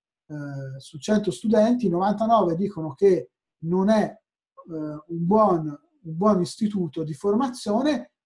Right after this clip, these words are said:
e uno dice che invece è perfetto. Allora, in quel caso, allora è diversa la questione e non bisogna fregarsene, però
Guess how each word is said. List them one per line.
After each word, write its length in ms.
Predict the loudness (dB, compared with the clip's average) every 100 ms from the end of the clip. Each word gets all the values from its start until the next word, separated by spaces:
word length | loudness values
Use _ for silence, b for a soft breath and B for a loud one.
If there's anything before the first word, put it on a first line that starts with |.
| _
e 120 | 4
uno 520 | 4 4 4 4 2 0
dice 320 | -6 -4 -4
che 120 | -2
invece 580 | -4 -4 -6 0 2 2
è 400 | -2 -14 -14 -12
perfetto. 680 | -12 -12 -16 -20 -20 -20 -16
Allora, 380 | 0 0 0 -4 -8
in 180 | -6
quel 180 | -4 -4
caso, 560 | 0 2 2 0 -6 -10 _ _ _ _ _
allora 600 | -2 2 4 4 2 -2
è 100 | -10 -8
diversa 560 | -6 -6 -6 -12 -16
la 60 | -16
questione 600 | -16 -18 -16 -14 -14 -16
e 60 | -12
non 160 | -10
bisogna 320 | -8 -8 -8 -10
fregarsene, 640 | -10 -12 -12 -14 -16 -16 -4
però 420 | 0 2 0